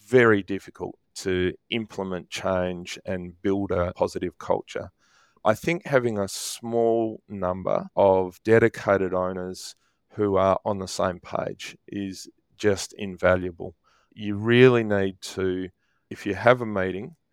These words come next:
and you agree on the outcome, you set the direction for your practice manager and then you let them do it.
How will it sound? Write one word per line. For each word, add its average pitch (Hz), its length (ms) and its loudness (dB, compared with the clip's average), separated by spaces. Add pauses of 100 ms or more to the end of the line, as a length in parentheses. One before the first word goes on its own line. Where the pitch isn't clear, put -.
(140)
and 101 140 -10
you 92 160 -6
agree 113 400 2
on 107 140 2
the 95 160 -4
outcome, 90 600 -6 (340)
you 101 120 -10
set - 360 0
the 107 100 0
direction 92 480 -4
for 92 140 -8
your 92 140 -4
practice - 500 -8
manager 92 540 -6 (480)
and 95 340 -2
then 95 460 0 (200)
you 98 160 0
let 92 200 2
them 90 200 -6
do 90 260 -4
it. - 80 -14